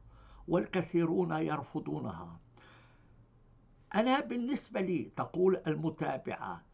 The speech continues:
"سوف آخذ بالنصوص الدينية التي اشتملت على القيم والمبادئ التي لم يختلف عليها أحد من البشر، وقد ذكرت أمثلة عليها في بداية تعليقي، وهي كالأمانة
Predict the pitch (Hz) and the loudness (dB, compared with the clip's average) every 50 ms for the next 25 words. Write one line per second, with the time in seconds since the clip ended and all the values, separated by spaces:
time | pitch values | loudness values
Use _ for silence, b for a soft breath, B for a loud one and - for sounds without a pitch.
0 | - - - - - - 254 277 214 - - - - - 262 285 302 202 - - | -20 -20 -20 -10 -4 -2 -2 -2 -2 -2 -4 -6 -2 0 2 2 2 2 0 -2
1 | 123 113 117 113 117 143 143 147 156 170 - - - 220 190 - 170 180 165 - | -8 -8 -8 -8 -8 -8 -6 -4 -4 -4 -4 -4 -6 -8 -8 -6 -4 -4 -4 -4
2 | - 165 180 180 190 190 190 185 196 185 180 165 170 175 - 175 165 - - - | 0 0 0 2 2 0 0 0 0 0 0 0 -2 -2 -2 -4 -6 -6 -6 -2
3 | - 196 196 196 175 180 160 - - 135 160 160 160 160 165 - - 185 185 185 | -2 0 0 2 0 0 0 -2 -2 -2 0 0 0 -2 -2 -2 -4 0 0 0
4 | 175 175 170 151 147 147 143 147 147 - 156 160 165 165 165 - - 151 139 143 | 0 0 0 0 0 0 -2 -6 -4 -4 -2 -2 -2 -4 -4 -6 -6 -6 -6 -6
5 | 151 156 - - - - - 165 190 170 151 185 175 - - - 160 143 139 120 | -6 -8 -8 -8 -8 -4 -4 -2 -2 -2 -4 -4 -6 -6 -8 -8 -8 -8 -8 -6
6 | - 117 131 123 127 139 135 131 127 - - - - - - - 131 131 - - | -4 -4 -4 -4 -4 -6 -8 -8 -12 -10 -6 -2 -2 -2 -2 -2 -6 -6 -6 -8
7 | - 160 151 185 180 151 135 - - - 175 185 - - - - - - - - | -10 -6 -4 -4 -2 -4 -4 -6 -8 -6 -6 -6 -6 -6 -10 -16 -16 -16 -18 -20
8 | - B B B B B B B B B B B B B B B B - - 143 | -20 B B B B B B B B B B B B B B B B -16 -12 -10
9 | - - 160 151 - 175 180 170 - 202 214 196 - - 165 - - - 180 180 | -2 0 0 2 2 2 0 2 2 0 0 -2 -2 -4 -6 -6 -4 -4 -4 -4
10 | 165 - - 170 160 165 160 143 - 135 151 156 170 165 143 151 151 147 - - | -4 -2 0 2 4 4 4 2 2 0 0 2 2 2 2 0 -2 -4 -4 -6
11 | 147 120 - 135 127 139 139 156 147 131 - - - 131 131 127 123 123 185 202 | -6 -6 -6 -6 -6 -4 -4 -4 -6 -8 -8 -6 -4 -2 -2 0 0 0 0 0
12 | 160 - - - 113 95 - - 110 123 123 131 131 123 - - 139 127 - - | 0 -2 -4 -10 -10 -10 -8 -6 -6 -4 -4 -4 -4 -4 -4 -6 -6 -6 -8 -8
13 | 139 123 139 151 156 131 113 101 98 - 180 | -8 -6 -2 -2 -2 -2 -2 -4 -6 -6 -10